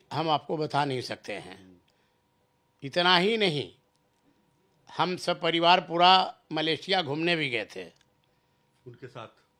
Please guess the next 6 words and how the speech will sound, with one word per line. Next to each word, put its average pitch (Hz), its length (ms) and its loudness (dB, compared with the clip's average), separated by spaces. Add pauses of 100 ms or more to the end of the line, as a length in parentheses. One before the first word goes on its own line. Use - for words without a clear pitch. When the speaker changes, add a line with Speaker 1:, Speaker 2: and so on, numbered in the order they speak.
(140)
Speaker 1:
संजीव 156 400 0
हंस 151 220 0
जी 127 140 -6
के 113 100 -6
साथ। 95 260 -8 (960)
पूरा 190 360 6